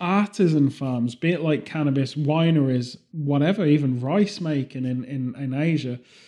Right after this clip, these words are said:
you can do something that is artisan there. And I think there's a lot of young people who are really rallying behind that notion, especially young restaurateurs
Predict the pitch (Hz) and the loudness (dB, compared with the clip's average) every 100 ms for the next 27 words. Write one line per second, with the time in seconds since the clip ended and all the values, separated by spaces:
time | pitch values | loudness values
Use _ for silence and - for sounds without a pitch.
0 | - _ _ 139 170 185 220 208 202 - | -20 _ _ 0 2 2 2 2 2 0
1 | 190 180 175 156 156 156 143 160 165 151 | -2 0 -2 2 4 4 2 0 -2 -4
2 | 139 127 120 113 123 139 139 139 160 160 | -6 -6 -8 -8 -6 -4 -4 -2 -2 -2
3 | 156 147 135 139 151 170 135 135 180 170 | 0 0 2 0 2 0 0 0 0 -2
4 | 165 131 - 127 127 127 135 131 127 123 | -2 -6 -6 -6 -4 -4 -4 -2 -2 -4
5 | 120 - 147 147 139 131 123 117 139 131 | -8 -10 -2 2 2 0 -4 -6 -6 -6
6 | 120 101 131 160 156 - - - 139 - | -6 -6 -4 -4 -4 -12 -16 -12 -12 -6
7 | 202 - 190 180 175 151 156 156 - 143 | -8 -2 0 2 2 0 -2 -4 -8 -6
8 | 135 139 143 185 - | -6 -4 -2 -4 -6